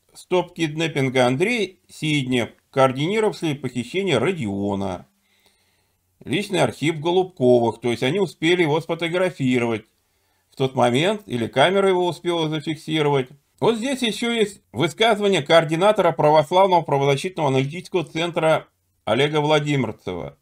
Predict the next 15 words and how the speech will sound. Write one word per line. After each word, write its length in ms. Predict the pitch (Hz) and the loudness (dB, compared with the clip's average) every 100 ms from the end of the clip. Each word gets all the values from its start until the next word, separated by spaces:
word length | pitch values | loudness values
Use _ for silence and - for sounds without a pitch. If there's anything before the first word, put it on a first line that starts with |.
| _ | _
Суд 280 | - 247 269 | -4 -2 0
в 20 | |
большинстве 520 | 208 - 196 190 240 | 0 2 0 -2 -4
случаев 440 | 214 262 285 196 139 | -4 -4 -4 0 0
становится 540 | - 170 240 269 - | 0 -2 0 -4 -2
на 120 | 123 | -2
сторону 300 | 143 240 233 | 0 0 -2
матерей, 520 | 226 214 196 170 104 90 | -2 -2 0 0 -2 -4
даже 320 | 98 180 202 | 0 0 0
если 260 | 214 208 | -2 -2
они 160 | 175 185 | -2 -2
ведут 340 | 156 160 196 | -2 0 0
асоциальный 600 | 120 - 135 156 170 160 | -2 -4 -4 0 0 0
образ 260 | 156 151 147 | -4 -2 -4
жизни. 480 | 139 127 87 82 | -4 -6 -6 -12